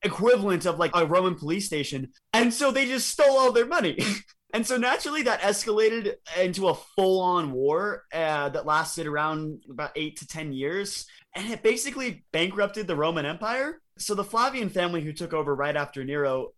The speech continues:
built the Colosseum because Rome was rioting and burning everything down.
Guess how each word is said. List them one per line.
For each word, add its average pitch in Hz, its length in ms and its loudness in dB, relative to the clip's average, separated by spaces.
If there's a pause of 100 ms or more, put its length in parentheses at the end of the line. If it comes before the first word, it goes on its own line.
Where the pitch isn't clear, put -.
built - 220 -6
the 214 80 -6
Colosseum 190 720 0
because 175 320 -4
Rome 180 460 0
was 180 180 0
rioting 147 720 0
and 143 220 -6
burning 156 380 -2
everything 143 480 -4
down. 117 220 -8